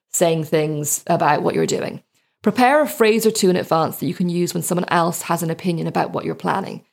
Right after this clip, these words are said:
It can be something simple like, "Yes, it's something I'm exploring, no decisions yet." Or if it's when you're actually doing the thing you wanna do, you can say, "Yes, I've decided to give it a try. I'm hopeful it will work out. But even if it doesn't, I'm okay with that. Like, at least I can say I tried."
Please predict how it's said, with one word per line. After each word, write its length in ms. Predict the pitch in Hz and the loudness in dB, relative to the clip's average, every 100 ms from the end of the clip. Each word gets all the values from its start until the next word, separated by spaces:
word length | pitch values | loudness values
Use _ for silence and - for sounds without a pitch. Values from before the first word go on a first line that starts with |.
| _ _ _ _ | _ _ _ _
It 120 | 160 - | -4 0
can 120 | 254 | 2
be 180 | 311 330 | 2 2
something 320 | 294 - 247 | 0 0 -2
simple 380 | 247 208 190 190 | 2 0 2 2
like, 500 | 185 180 180 - - _ - | 4 4 0 -4 -20 _ -10
"Yes, 760 | 156 202 190 151 - - - - | -2 0 0 -2 -4 -4 -6 -4
it's 200 | 185 - | -4 -2
something 300 | 202 185 190 | -2 -2 -2
I'm 120 | 175 | -2
exploring, 560 | - - 214 208 208 190 | -4 -2 2 4 4 2
no 80 | 175 | 0
decisions 480 | 180 233 254 226 | 0 0 0 2
yet." 380 | 220 208 208 - - _ _ _ _ _ - | 2 2 0 -6 -14 _ _ _ _ _ 2
Or 160 | 233 | 4
if 100 | 240 | 4
it's 140 | 240 240 | 0 0
when 140 | 220 | 2
you're 120 | 202 | 2
actually 360 | 196 - 208 202 | 0 -2 -4 0
doing 220 | 190 185 | 2 2
the 40 | 185 | 2
thing 160 | 185 | 0
you 100 | 175 | -2
wanna 200 | 170 170 | -2 -2
do, 120 | 202 | 2
you 320 | 247 180 175 170 | 4 4 2 -2
can 140 | 190 | -2
say, 540 | - 180 175 170 170 - | 2 2 2 0 -4 -2
"Yes, 300 | 311 247 185 | -2 0 -2
I've 100 | 180 | -2
decided 360 | 180 185 170 | 2 2 0
to 60 | - | 0
give 160 | 190 | 0
it 80 | 190 | 2
a 60 | 180 | 0
try. 500 | 262 269 185 165 - | 0 2 2 0 -4
I'm 100 | 170 | -6
hopeful 280 | 175 - - | -2 -4 -4
it 40 | |
will 80 | 156 | -4
work 240 | 165 156 233 | 0 0 2
out. 340 | 262 294 - - _ _ _ | 0 0 -8 -16 _ _ _
But 80 | 285 | 2
even 160 | 403 427 | 4 4
if 40 | |
it 80 | 370 | 2
doesn't, 480 | 208 175 185 - - _ - | 2 2 0 -2 -12 _ 0
I'm 120 | 202 | 2
okay 220 | 202 208 | 4 2
with 180 | 175 170 | 2 2
that. 260 | 180 170 - | -2 -2 -4
Like, 140 | 175 | -6
at 80 | - | 0
least 280 | 180 180 - | 0 2 -2
I 60 | 175 | -4
can 160 | 175 | -4
say 180 | - 160 | -4 -6
I 80 | 156 | -8
tried." 460 | 170 165 147 - | -8 -6 -6 -6